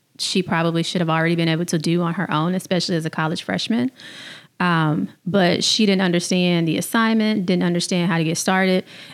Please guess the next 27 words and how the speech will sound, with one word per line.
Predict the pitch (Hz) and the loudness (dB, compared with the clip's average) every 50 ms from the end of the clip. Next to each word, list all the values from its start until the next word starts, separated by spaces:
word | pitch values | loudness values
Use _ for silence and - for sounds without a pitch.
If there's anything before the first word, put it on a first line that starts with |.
| - - | -6 -2
And | 185 175 | 0 2
that | 175 160 - | 2 0 0
troubled | - - 240 277 311 302 254 | 0 0 2 2 2 2 2
me | - 170 165 | 2 2 2
a | 160 | 2
little | 165 170 180 175 | 2 2 2 4
bit | 170 165 170 196 | 4 2 2 2
because | 202 185 - 214 180 170 | 0 0 2 2 2 2
I | 196 180 180 180 180 175 - - _ _ | 2 2 2 2 2 0 -2 -6 _ _
remembered | - 185 190 180 175 180 208 226 233 202 190 175 165 165 160 160 - - - - - - - - - _ - | 0 2 2 4 4 4 4 4 4 4 4 4 4 4 2 2 0 -4 -8 -18 -20 -20 -20 -20 -8 _ 0
the | 196 | 2
legislation | 185 190 196 190 190 185 - 202 190 185 175 - - 175 170 - - | 2 2 2 2 0 0 0 2 2 2 2 2 2 0 0 0 0
of | 165 160 165 160 | 2 2 2 2
No | 165 175 175 | 2 2 0
Child | 175 - 180 170 170 165 | 2 2 0 0 2 2
Left | 165 165 - | 0 0 0
Behind. | 180 175 170 165 165 160 156 160 | 0 0 2 2 2 2 2 2
That | 165 180 | 2 2
was | 180 180 170 | 2 2 2
around | 185 165 170 165 165 165 | 0 0 2 2 2 2
the | 165 | 0
time | 160 - - 165 160 | 0 0 0 0 0
that | 165 160 | 2 2
I | 160 160 | 2 0
was | 160 160 - | 0 0 -2
in | 160 160 | -2 -2
college. | - - 185 175 165 151 156 170 - - - | -2 0 0 0 0 0 0 -2 -4 -6 -10